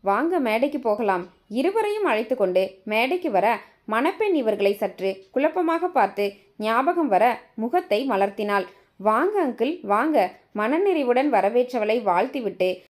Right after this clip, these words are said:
அவர்களுடன் புகைப்படமும் எடுத்துக்கொண்டு பச்சையப்பரிடம் விடை பெற்று சாப்பாட்டு பந்தியை நோக்கி நடந்தனர்.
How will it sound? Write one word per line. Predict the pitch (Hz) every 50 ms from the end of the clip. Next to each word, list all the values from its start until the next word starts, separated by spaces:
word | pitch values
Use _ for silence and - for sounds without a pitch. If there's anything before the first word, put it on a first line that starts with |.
| _ _ _ _ _ _ _ _
அவர்களுடன் | - - 214 233 294 349 370 415 359 262 202 196 196 196 - - _ -
புகைப்படமும் | 240 240 285 302 320 370 339 302 311 330 370 392
எடுத்துக்கொண்டு | 294 226 214 226 - 233 - 208 196 196 233 240 226 - - _ -
பச்சையப்பரிடம் | 240 240 240 - 392 370 381 381 392 359 330 320 311 285 277 254 254
விடை | 233 196 190 196 220 262
பெற்று | 269 226 196 - 185 196 185 - - _
சாப்பாட்டு | _ - 254 240 262 311 294 392 381 370 370
பந்தியை | 302 254 233 220 208 208 196 190
நோக்கி | 185 170 160 165 - 277 294
நடந்தனர். | 262 190 190 190 190 185 185 185 185 175 175